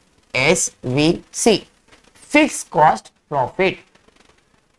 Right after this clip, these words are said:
sales less variable, contribution minus फिक्स cost तो profit, ये याद रखना है। ये format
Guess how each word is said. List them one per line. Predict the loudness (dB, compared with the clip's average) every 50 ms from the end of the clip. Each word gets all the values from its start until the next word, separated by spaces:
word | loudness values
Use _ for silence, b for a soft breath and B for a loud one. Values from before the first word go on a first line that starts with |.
| _ _ _ _ _ _ _ _ _ _ _ -2
sales | 2 4 6 6 6 4
less | 4 4 4 4 4 4
variable, | 4 4 6 6 4 2 2 -2
contribution | -2 0 -2 -2 0 -2 -2 -2 -2 0 0 -2 0
minus | 0 0 0 0 0 -2 -2
फिक्स | -4 -4 -4 -4
cost | -4 -6 -6 -2 -2
तो | -2
profit, | 0 2 0 0 0 -6 -14 -16 _ _ _ _ -2
ये | 0
याद | 4 4 4 4 2 -2
रखना | -6 -8 -8 -10 -12
है। | -12 -14 _ _ _ _ _
ये | -6 -4
format | 0 2 2 2 2 0 0 0